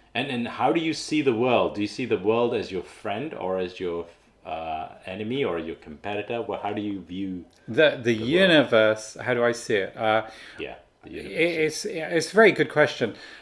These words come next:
Speaker 2: Um, about a couple of years ago, I just burst into tears in the car because I just felt overwhelmed by just immense love from, from the universe. Like, like, you know, I wouldn't wish my childhood on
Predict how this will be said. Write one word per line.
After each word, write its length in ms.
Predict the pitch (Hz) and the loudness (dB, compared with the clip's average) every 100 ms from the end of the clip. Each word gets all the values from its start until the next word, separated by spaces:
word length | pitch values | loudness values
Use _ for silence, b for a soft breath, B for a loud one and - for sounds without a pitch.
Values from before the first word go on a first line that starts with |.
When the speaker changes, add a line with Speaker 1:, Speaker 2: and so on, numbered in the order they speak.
| B | B
Speaker 2:
Um, 360 | 131 135 135 123 - | 2 2 2 -4 -4
about 400 | 131 156 147 - | 6 6 6 -4
a 60 | - | -6
couple 220 | - 180 | 0 0
of 40 | 170 | 2
years 260 | 156 156 | 2 2
ago, 160 | 131 110 | 2 2
I 100 | 107 | 0
just 280 | 127 127 - | -2 -8 -2
burst 340 | 127 127 - | 0 0 -4
into 200 | 117 117 | -8 -8
tears 400 | 120 113 107 98 | -8 -4 -4 -4
in 80 | 98 | -10
the 60 | 101 | -12
car 400 | - 107 92 90 - | -4 -2 -2 -4 -10
because 400 | 110 - 120 - | -10 -6 -6 -6
I 160 | 135 | -6
just 260 | 123 135 - | -4 -4 -4
felt 440 | - 117 117 - - _ 156 | 2 2 2 -6 -20 _ 2
overwhelmed 840 | 160 147 139 131 117 98 95 95 - | 2 4 4 6 4 2 -4 -16 -6
by 400 | 110 104 101 104 - 135 | -2 0 -2 -6 -14 -16
just 240 | 131 - | -12 -6
immense 540 | 107 107 113 107 - | -4 -2 -2 -4 -6
love 200 | 104 98 - | -4 -4 -6
from, 300 | 104 98 98 | -10 -10 -12
from 220 | - 101 | -12 -12
the 80 | 98 | -10
universe. 520 | 98 92 95 90 - B B B B | -10 -10 -12 -12 -20 B B B B
Like, 360 | 113 113 - - _ - | -2 -2 -4 -20 _ -2
like, 300 | 117 113 - _ _ | 0 0 -10 _ _
you 160 | - 139 | -2 0
know, 300 | 123 101 98 - - _ _ _ b b | 2 0 -2 -12 -20 _ _ _ b b
I 60 | 147 | 6
wouldn't 280 | 196 165 139 | 6 6 2
wish 300 | 151 156 - | 2 2 2
my 140 | 120 | 0
childhood 520 | 117 - 113 107 113 | 0 0 0 0 -2
on 200 | 107 104 | -2 -2